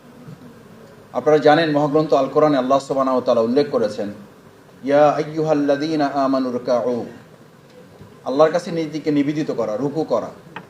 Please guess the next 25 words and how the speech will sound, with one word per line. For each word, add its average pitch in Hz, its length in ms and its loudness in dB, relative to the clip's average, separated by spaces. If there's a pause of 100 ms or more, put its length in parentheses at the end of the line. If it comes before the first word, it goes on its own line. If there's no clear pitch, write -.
(1040)
"ওয়াসজুদু", 151 720 0 (300)
এবং 143 340 2
তার 156 180 2
কাছে 165 220 -2
একেবারে 185 400 -2
বিনীত 151 320 -4
হওয়া। 110 300 -6 (1300)
আমি 143 160 -4
সবসময় 165 400 0
বলে 151 180 8
থাকি, 151 240 -4
দেখেন, 123 380 0 (100)
আল্লাহ 151 320 -2
তাআলাও 165 480 2 (1200)
তার 151 180 4
প্রতি 185 220 -10
নিবেদিত 165 400 -4
হওয়ার 160 280 4
জন্য 147 200 2
বান্দাকে 135 480 0
একটা 151 240 -2
ট্রেনিং, 147 380 0
একটা 117 200 -6
সিস্টেমে 170 500 -8
নিয়েছেন, 117 360 -6